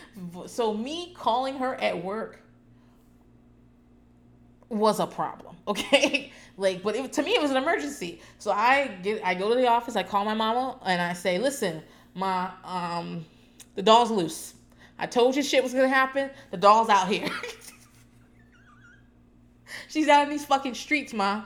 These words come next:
<laughs> She's like, she's like, "Excuse me? Go home." And I was like, "I ain't going home. I'm never going home again.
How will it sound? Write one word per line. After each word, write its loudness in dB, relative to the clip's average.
<laughs> -2
She's -20
like, -12
she's -8
like, -8
"Excuse 2
me? -2
Go 4
home." 4
And -6
I -6
was -6
like, -6
"I -2
ain't -4
going -2
home. -6
I'm -4
never 2
going 0
home -2
again. -6